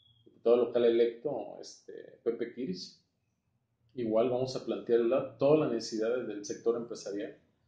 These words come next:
para, para que se tramitan y, y lleven a buen término obras o lo que sea necesario,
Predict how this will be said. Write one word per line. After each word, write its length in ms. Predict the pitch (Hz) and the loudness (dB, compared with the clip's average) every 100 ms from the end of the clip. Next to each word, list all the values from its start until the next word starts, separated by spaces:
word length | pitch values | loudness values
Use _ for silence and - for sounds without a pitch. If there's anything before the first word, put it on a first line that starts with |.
| _ _ _ _ _ | _ _ _ _ _
para, 540 | 101 92 - - - _ _ _ _ _ _ _ _ - | -2 -2 -4 -10 -18 _ _ _ _ _ _ _ _ -6
para 220 | 101 95 | -4 -4
que 80 | 107 | -6
se 140 | 113 | -4
tramitan 680 | 113 104 110 117 151 151 135 | -4 -4 -4 -4 -6 -6 -6
y, 160 | 120 - - 117 | -12 -18 -20 -16
y 120 | 101 | -4
lleven 300 | 110 117 110 | 0 0 -2
a 40 | |
buen 220 | 107 107 - | -4 -8 -2
término 460 | 113 120 131 135 117 - - - | -2 -2 -6 -10 -14 -16 -20 -4
obras 540 | 113 113 123 117 - 113 | 0 0 2 2 0 -6
o 80 | |
lo 160 | 104 101 | -6 -10
que 80 | 110 | -10
sea 160 | 113 | -8
necesario, 680 | 110 107 - 107 117 120 110 | -6 -8 -2 0 0 -4 -6